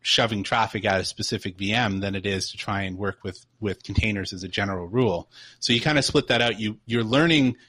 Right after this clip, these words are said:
"How do I do the networking for things that are now kind of dispersed over my new infrastructure?" And I've migrated out of the cloud, and I'm dealing with some sort of global, uh,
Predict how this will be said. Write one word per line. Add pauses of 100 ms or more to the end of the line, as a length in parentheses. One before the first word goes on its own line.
(140)
"How
do
I
do
the
networking
for
things
that
are
now
kind
of
dispersed
over
my
new
infrastructure?" (360)
And
I've
migrated
out
of
the
cloud, (340)
and
I'm
dealing
with
some
sort
of
global, (220)
uh,